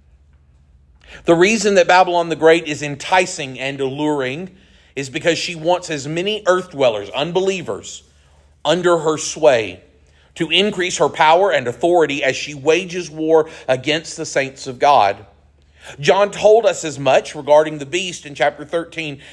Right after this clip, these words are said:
and verse seven, writing, "It was allowed to make war on the saints and to conquer them." The woman is engaged in the same work as the beast.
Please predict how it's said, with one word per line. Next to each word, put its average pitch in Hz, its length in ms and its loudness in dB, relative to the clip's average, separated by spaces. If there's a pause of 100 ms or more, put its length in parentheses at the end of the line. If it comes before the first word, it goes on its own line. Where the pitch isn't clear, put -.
(120)
and 143 140 -6
verse 139 220 -6
seven, 170 320 2
writing, 156 340 4
"It 185 160 0
was 170 140 -2
allowed 160 400 2
to 165 80 -10
make 147 220 -4
war 190 340 4
on 160 120 2
the 135 60 -10
saints 135 460 -8
and 127 100 -12
to 131 60 -10
conquer 165 420 -6
them." 98 380 -20 (720)
The 135 120 -6
woman 196 260 0
is 156 140 -8
engaged 160 560 -6
in 147 80 -10
the 139 80 -10
same 202 440 -2
work 190 400 -2
as 156 300 0
the 165 80 -14
beast. 165 380 -12